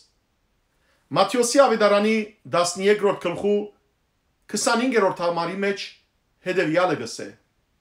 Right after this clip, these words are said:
Ո՞ևէ թագավորություն,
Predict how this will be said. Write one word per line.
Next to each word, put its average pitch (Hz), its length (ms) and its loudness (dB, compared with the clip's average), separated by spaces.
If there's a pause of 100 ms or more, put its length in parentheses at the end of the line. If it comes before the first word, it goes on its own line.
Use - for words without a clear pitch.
(1400)
Ո՞ևէ 285 540 2
թագավորություն, 208 880 0